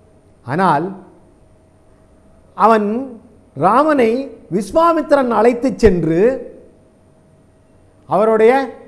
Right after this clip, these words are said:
யாகத்திலையும் யஜ்யங்களிலும் இருக்கச் செய்து அவனுடைய தன்மைகளை மாற்றிய விவரம் யோகத்திலே அறியலாம். அது வரைக்கும் வந்து "என்னுடைய யாகத்துக்கு நீ வரணும்,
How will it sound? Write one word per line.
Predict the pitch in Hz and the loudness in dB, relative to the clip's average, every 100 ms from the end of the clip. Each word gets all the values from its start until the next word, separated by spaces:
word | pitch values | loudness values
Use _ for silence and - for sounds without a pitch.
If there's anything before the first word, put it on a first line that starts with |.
| - 143 | -10 0
யாகத்திலையும் | 190 254 285 277 254 262 262 214 | 2 6 4 2 -4 -4 -2 -2
யஜ்யங்களிலும் | 208 269 285 254 247 240 233 | -2 -2 -2 -2 -2 -2 0
இருக்கச் | 214 226 240 | 0 2 0
செய்து | 233 190 156 165 233 240 - - - - _ - | 2 0 2 2 2 0 -12 -18 -20 -20 _ -4
அவனுடைய | 180 285 311 277 262 247 | 0 2 0 2 0 0
தன்மைகளை | 240 226 311 339 311 311 285 | 0 -2 2 4 6 6 4
மாற்றிய | 247 240 262 - 254 226 | 2 2 2 0 2 4
விவரம் | 196 208 190 175 226 254 - _ _ _ _ _ _ _ _ _ _ 107 | 4 2 0 -2 -10 -16 -20 _ _ _ _ _ _ _ _ _ _ -8
யோகத்திலே | 143 196 202 - 160 190 | -6 -4 -4 -4 -4 -2
அறியலாம். | 139 120 101 92 82 87 _ _ _ _ _ _ _ _ _ _ _ - | -4 -4 -8 -10 -16 -20 _ _ _ _ _ _ _ _ _ _ _ -10
அது | 120 160 | -2 2
வரைக்கும் | 226 233 240 285 165 - - - _ _ _ _ _ - | 4 4 2 0 0 -8 -20 -20 _ _ _ _ _ -6
வந்து | 143 202 247 262 294 | -2 -2 -4 -4 -2
"என்னுடைய | 285 214 208 208 202 | -2 -2 0 2 4
யாகத்துக்கு | 233 269 262 233 | 4 2 -2 -6
நீ | 214 | -4
வரணும், | 202 208 233 262 | -2 -2 0 0